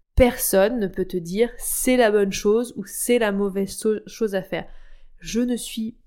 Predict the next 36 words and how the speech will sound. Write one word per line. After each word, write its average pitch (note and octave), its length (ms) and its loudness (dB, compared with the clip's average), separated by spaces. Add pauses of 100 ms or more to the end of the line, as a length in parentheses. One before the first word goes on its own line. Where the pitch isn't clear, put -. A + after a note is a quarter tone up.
pas G#3 340 0
dans F#3+ 140 -6
ton G3 180 -6
business, F3+ 580 -4
je G#3 200 -2
n'ai A3 180 0
pas G3+ 560 -2
ton A3+ 140 -2
business, G#3+ 560 -4 (420)
donc G#3+ 180 -4
je A3 100 -2
n'ai G#3+ 160 0
pas, G#3 480 -2
moi G3+ 580 2
ou G3+ 100 -4
d'autres G3+ 400 2
personnes, A3 400 -4
à G3 80 -6
te F3+ 160 -14
dire A3 240 -2 (400)
il A3 100 -4
faut A#3+ 380 0
absolument G3+ 640 -2
que - 160 -4
tu G#3 180 -8
te A3+ 100 -4
niches G3+ 380 -4 (200)
sur A#3+ 420 0 (260)
tel A3 340 2 (180)
métier, G3 480 0
sur A#3 480 0 (260)
telle G#3 380 0
compétence. G3 720 -2 (220)
Non, B3 440 2 (140)
tu C#4+ 300 6
choisis G#3+ 600 0